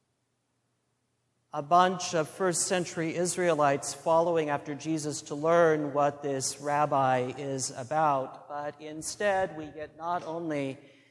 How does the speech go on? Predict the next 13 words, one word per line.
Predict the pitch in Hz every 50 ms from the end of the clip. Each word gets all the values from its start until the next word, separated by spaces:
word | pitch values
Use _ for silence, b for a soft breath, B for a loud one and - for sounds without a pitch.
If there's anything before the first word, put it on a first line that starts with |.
| B B B
the | 143 139 143
Israelites | 165 240 254 240 247 254 226 196 175 165 156 156 156 156 - - -
following | - 170 156 156 151 151 147 147 143 143 135
him, | 151 160 156 156 151 151
but | 147 160 156 -
people | 226 262 269 - 269 233 185
from | - - 190 175
Tyre | 170 - - 220 214 208 208 208 202 190 190
and | 170 131 156 165 156
Sidon, | - - - 240 233 220 214 180 160 151 139
which | 151 151 -
is | 170 147
outside | 180 170 170 165 - - - - - 254 262 269 240 175 120 113 117 113 110